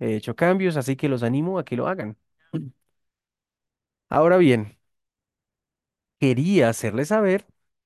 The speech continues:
que el Consejo Nacional, a principios de diciembre, una de las cosas que se comprometió a hacer fue establecer un, una, un modelo de política de alojamiento para afiliados.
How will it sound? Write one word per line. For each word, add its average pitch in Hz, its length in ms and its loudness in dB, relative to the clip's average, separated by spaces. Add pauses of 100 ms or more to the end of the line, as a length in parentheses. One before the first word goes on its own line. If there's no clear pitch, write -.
(220)
que 127 420 0 (220)
el 123 220 -10
Consejo 165 640 -2
Nacional, 135 920 -2 (1400)
a 110 160 -10
principios 143 500 -6
de 151 100 0
diciembre, 120 720 -2
una 131 180 -2
de 151 60 2
las 131 180 2
cosas 135 440 -6
que 113 100 -8
se 110 100 -8
comprometió 107 540 -4
a - 40 2
hacer 165 220 -2
fue 131 220 0
establecer 131 720 -2
un, 190 180 -8 (560)
una, 175 420 -2
un 170 80 -4
modelo 190 320 2
de 185 100 2
política 143 800 -2
de 110 120 -2
alojamiento 117 760 -4
para 131 300 0
afiliados. 117 1080 -4